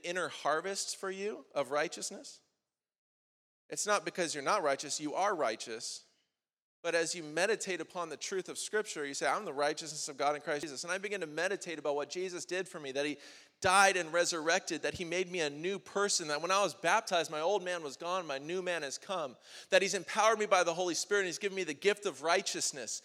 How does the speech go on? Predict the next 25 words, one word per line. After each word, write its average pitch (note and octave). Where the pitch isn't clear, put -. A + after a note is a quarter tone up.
And G3
as G3
I A3+
begin G#3+
to A3
meditate G#3+
on G3+
it F3+
and F3
I E3
hide G#3
it A3
in G#3
my D#3+
heart, G3
I G3
know G#3+
who B3
I G3
am G#3+
inside G3+
and F3+
I F3+
live F#3
accordingly. F3+